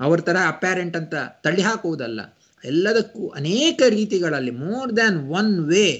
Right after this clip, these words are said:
ಅದರ ಅರ್ಥಗಳನ್ನು ಹೇಳ್ತಾ, ಆ ಸಮಂತಾತ್ ಈಷ್ಟ ಇತಿ ಏಷಃ ಅಯನಾತ್ ಅಯಂ, ಅಯಂ, ಅಯಂ ಅಂತ ಶಬ್ದ ಇದೆ. ಅಯನಾತ್ ಅಯಂ,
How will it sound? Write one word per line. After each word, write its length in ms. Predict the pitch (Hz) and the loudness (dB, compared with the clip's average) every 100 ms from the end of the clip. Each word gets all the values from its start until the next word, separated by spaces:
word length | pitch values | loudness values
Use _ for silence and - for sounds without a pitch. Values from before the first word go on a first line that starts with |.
| - - | -8 -6
ಅದರ 360 | 156 170 160 151 | 0 2 2 0
ಅರ್ಥಗಳನ್ನು 460 | 135 - 170 170 160 | -4 -2 2 2 2
ಹೇಳ್ತಾ, 640 | 143 139 160 156 95 - _ - | 0 -2 0 -2 -2 -10 _ -6
ಆ 220 | 147 175 | 0 0
ಸಮಂತಾತ್ 640 | 190 156 156 151 156 151 143 | 0 -2 -2 -2 -2 -2 -2
ಈಷ್ಟ 320 | 156 160 - | -2 -2 -2
ಇತಿ 340 | 143 139 131 | -2 -2 -2
ಏಷಃ 320 | 131 139 - 135 196 - _ _ _ _ _ _ - | 0 0 0 0 -2 -4 _ _ _ _ _ _ -2
ಅಯನಾತ್ 580 | 139 190 208 202 214 220 | 4 6 6 6 4 2
ಅಯಂ, 320 | 160 151 127 - | -2 -4 -8 -4
ಅಯಂ, 460 | 165 196 208 135 107 _ | 2 2 2 -2 -8 _
ಅಯಂ 460 | 165 175 165 123 - | -4 -2 -2 -6 -8
ಅಂತ 160 | - 196 | -6 -4
ಶಬ್ದ 300 | 214 190 147 | -2 -2 -2
ಇದೆ. 300 | 123 104 95 _ - | -4 -6 -10 _ 2
ಅಯನಾತ್ 500 | 175 233 247 262 262 | 4 6 6 4 4
ಅಯಂ, 360 | 170 143 - | 0 -2 -10